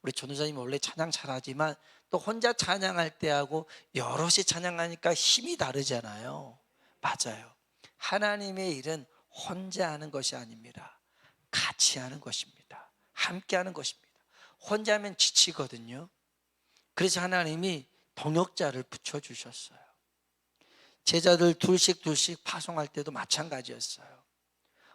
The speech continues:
오늘 저와 여러분이 같이 힘이 되어주는 그런 동역자가 되길 주의 이름으로 축원합니다.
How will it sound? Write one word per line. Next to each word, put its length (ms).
오늘 260
저와 360
여러분이 680
같이 480
힘이 460
되어주는 720
그런 340
동역자가 680
되길 560
주의 280
이름으로 340
축원합니다. 1040